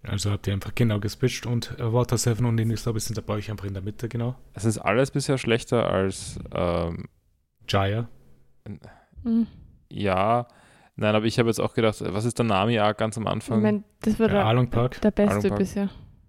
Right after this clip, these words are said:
Speaker 1: Mhm.
Speaker 3: Find ich eigentlich auch.
Speaker 1: Ja?
Speaker 3: Da hab ich halt auch richtig gespürt einmal so die, die Strohbahn. Ich
Speaker 1: Klar.
Speaker 3: mein, war eh öfter auch wieder mal danach, aber das war schon sehr,
Speaker 1: Ich mein, ich
Speaker 3: sehr
Speaker 1: hab
Speaker 3: cool.
Speaker 1: sie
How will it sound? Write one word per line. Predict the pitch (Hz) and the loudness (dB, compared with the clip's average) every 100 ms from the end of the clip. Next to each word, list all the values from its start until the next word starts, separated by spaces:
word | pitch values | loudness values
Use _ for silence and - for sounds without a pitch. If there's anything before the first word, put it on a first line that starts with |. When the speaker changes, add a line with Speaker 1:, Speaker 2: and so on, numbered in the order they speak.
| _ _ _ | _ _ _
Speaker 1:
Mhm. | - 107 104 _ _ _ _ _ | -12 -12 -14 _ _ _ _ _
Speaker 3:
Find | - 214 220 | -2 -2 -2
ich | - - _ _ | -10 -14 _ _
eigentlich | 196 190 208 | -4 -2 -4
auch. | 196 - - _ _ _ _ _ _ - | -8 -10 -20 _ _ _ _ _ _ -2
Speaker 1:
Ja? | 127 175 - - - - - _ _ _ | 2 2 0 -18 -20 -20 -20 _ _ _
Speaker 3:
Da | 214 | 2
hab | 226 | 4
ich | 233 | 2
halt | 208 _ - _ | 0 _ -20 _
auch | - 208 202 | 2 2 4
richtig | 233 - 214 | 0 0 -2
gespürt | - - - 208 190 | -4 -10 2 2 2
einmal | - 185 180 185 | -2 0 0 0
so | 190 | -2
die, | 185 190 180 - - | 0 0 0 -4 -8
die | 196 | -8
Strohbahn. | - 196 185 190 196 190 | -4 -2 -2 -2 -2 -2
Ich | 190 | 0
Speaker 1:
Klar. | 202 202 | 4 4
Speaker 3:
mein, | 196 | 4
war | 214 | 2
eh | 214 247 | 4 4
öfter | 185 190 - 190 | 4 2 0 0
auch | 175 180 208 | 0 -2 0
wieder | 190 190 | 0 2
mal | 196 196 | 2 2
danach, | 190 196 214 | 0 0 -2
aber | - 196 190 | -4 -2 -2
das | 190 | -2
war | 220 | -4
schon | 214 226 | 0 -2
sehr, | 208 220 208 _ _ _ _ _ _ | -2 -4 -4 _ _ _ _ _ _
Speaker 1:
Ich | - 160 156 | -4 0 2
mein, | 190 | 4
ich | 185 | 4
Speaker 3:
sehr | 214 | 6
Speaker 1:
hab | 180 165 | 4 4
Speaker 3:
cool. | 196 | 4
Speaker 1:
sie | 156 156 - | 4 4 -2